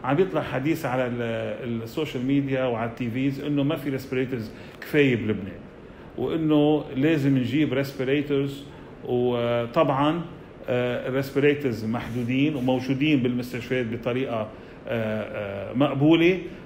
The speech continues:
هلأ، آه، بيطلع، آه، بيجيني اتصالات وبينحكى إنه كل واحد لازم يشتري his own respirator. "وليش ما بنشتري respirator يا حكيم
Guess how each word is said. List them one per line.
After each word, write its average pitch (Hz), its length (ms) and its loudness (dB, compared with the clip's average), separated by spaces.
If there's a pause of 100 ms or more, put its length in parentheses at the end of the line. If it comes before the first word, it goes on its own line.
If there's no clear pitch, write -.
(140)
هلأ، 135 380 2 (460)
آه، 127 220 0
بيطلع، 143 560 0
آه، 123 220 -2
بيجيني 131 420 0
اتصالات 135 640 -2
وبينحكى 123 640 -4
إنه 120 260 -2
كل 151 100 0
واحد 135 320 0
لازم 127 240 0
يشتري 135 360 -2
his 113 40 -4
own 120 340 -4
respirator. 123 480 -6 (360)
"وليش 139 300 0
ما 139 60 2
بنشتري 131 420 -2
respirator 135 380 -2
يا 123 80 -2
حكيم 139 520 0